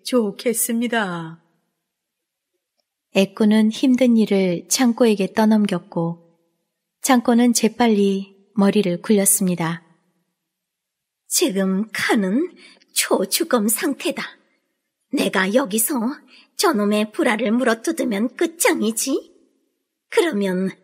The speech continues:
Speaker 3: 모두 나의 힘과 지혜를 존경할 거야. 좋아, 내가 하자. 까짓것.
Speaker 2: 마음을 다잡은 창코가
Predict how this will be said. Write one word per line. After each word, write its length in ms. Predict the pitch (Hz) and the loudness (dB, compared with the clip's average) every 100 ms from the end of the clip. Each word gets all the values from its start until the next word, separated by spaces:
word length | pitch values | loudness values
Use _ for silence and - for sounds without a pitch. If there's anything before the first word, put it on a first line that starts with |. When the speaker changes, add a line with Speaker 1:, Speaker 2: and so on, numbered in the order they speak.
| - - - | -20 -20 -6
Speaker 3:
모두 420 | - 196 196 220 | 0 0 0 -2
나의 360 | 220 214 226 269 | 0 0 2 0
힘과 500 | - 285 233 202 - | 0 0 2 0 0
지혜를 760 | - 349 233 208 233 - - - | 0 0 0 0 0 -4 -10 -2
존경할 720 | 440 254 220 208 214 208 - | 0 2 0 -2 -2 -8 -8
거야. 320 | 233 170 - _ _ _ _ _ | -12 -14 -20 _ _ _ _ _
좋아, 340 | - 330 220 - - _ _ _ _ _ - | 0 0 0 -6 -10 _ _ _ _ _ -4
내가 340 | 208 185 208 | -2 0 0
하자. 580 | 220 - 392 - 196 359 _ _ _ _ - _ | 0 -2 -4 -2 -2 -4 _ _ _ _ -20 _
까짓것. 1000 | 381 233 190 - 330 - 254 440 508 - _ _ _ _ _ _ _ _ _ _ _ | -2 -2 -2 -2 -2 0 2 2 -2 -10 _ _ _ _ _ _ _ _ _ _ _
Speaker 2:
마음을 600 | 202 196 196 208 220 208 | 0 2 4 4 4 2
다잡은 560 | 208 233 226 220 190 196 | 0 0 2 0 0 -2
창코가 720 | - 247 220 220 185 180 180 | -2 -4 -2 -4 -2 -4 -6